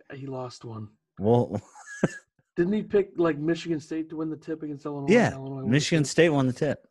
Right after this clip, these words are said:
Speaker 1: I don't. I, he lost one 'cause you said he went one and one last week. That's a fact.
Speaker 2: Maybe he had, no, he had Purdue. No, we already did that one. He had Illinois winning against A and T, and he had Michigan State winning it.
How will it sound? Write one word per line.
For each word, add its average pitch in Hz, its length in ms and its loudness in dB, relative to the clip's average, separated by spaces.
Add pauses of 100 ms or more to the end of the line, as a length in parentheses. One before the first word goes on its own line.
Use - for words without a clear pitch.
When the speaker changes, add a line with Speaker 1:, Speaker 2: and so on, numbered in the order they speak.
(140)
Speaker 1:
I 190 120 -6
don't. 226 320 -4
I, 160 200 -4
he 170 180 -8
lost 156 320 -4
one 117 140 -14
'cause 117 120 -20
you 156 100 -16
said 180 160 -6
he 170 60 0
went 160 140 -6
one 170 140 -6
and 202 100 -6
one 185 140 -6
last 127 280 -10
week. 143 120 -10
That's 180 200 -6
a - 60 -10
fact. 110 280 -18 (840)
Speaker 2:
Maybe 151 240 4
he 156 40 4
had, 143 280 6
no, 123 180 6
he 104 100 4
had 123 200 2
Purdue. 131 580 4 (220)
No, 92 440 -2
we 117 200 -4
already 113 220 -2
did 92 180 -2
that 64 160 -8
one. - 200 -12
He 117 220 2
had 110 520 4 (340)
Illinois 151 400 8
winning 123 480 6
against 113 360 2
A 104 220 4
and 120 120 4
T, 87 540 0
and 95 160 -2
he 98 80 0
had 104 200 2
Michigan 107 360 -2
State - 280 0
winning 85 320 -4
it. 76 240 -8